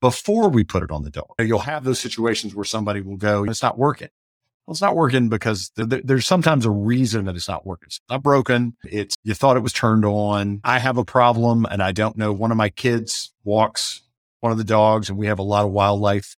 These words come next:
at the house. And she's got a real high prey drive. So she has to have a collar on when she's out. Just, it makes life a whole lot easier. And he likes to bring the collar back and take it off the dog and put it back up in the cabinet. And I don't know why, but he refuses to cut it off.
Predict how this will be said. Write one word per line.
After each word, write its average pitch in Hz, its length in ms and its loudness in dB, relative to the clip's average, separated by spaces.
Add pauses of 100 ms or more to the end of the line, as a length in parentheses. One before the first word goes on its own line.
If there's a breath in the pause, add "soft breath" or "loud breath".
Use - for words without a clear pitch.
at 101 120 -8
the 95 60 -4
house. 104 520 -2 (400 soft breath)
And 98 260 -2
she's 101 160 -6
got 101 140 0
a 101 40 -4
real 101 160 0
high 107 180 2
prey 107 260 2
drive. 101 420 2
So 101 120 -10
she - 140 -6
has 110 120 0
to 127 80 4
have 117 80 0
a - 20 -12
collar 120 380 2
on 120 300 2 (160)
when 107 140 -6
she's 113 200 -2
out. 101 320 2
Just, - 420 -8
it 98 160 -6
makes 98 180 -4
life 104 160 -2
a 92 40 -18
whole 113 140 -4
lot 135 200 4
easier. 107 360 -6
And 113 360 -2
he 147 160 4
likes 131 380 4
to 127 80 0
bring 113 240 2
the 135 80 2
collar 131 280 2
back 107 440 2
and 104 200 -6
take 95 200 -4
it 117 80 4
off 123 140 4
the 156 60 -10
dog 120 360 4
and - 120 -10
put 117 140 -4
it 113 80 -4
back 120 220 0
up 123 100 0
in 110 60 -2
the 101 80 -6
cabinet. 151 420 2 (260 loud breath)
And 104 160 -2
I 117 120 -4
don't 180 160 2
know 208 120 2
why, 220 520 4 (260)
but 147 140 -2
he 156 100 0
refuses 131 520 -2
to - 100 -14
cut 92 200 -2
it 98 80 -4
off. 185 220 -8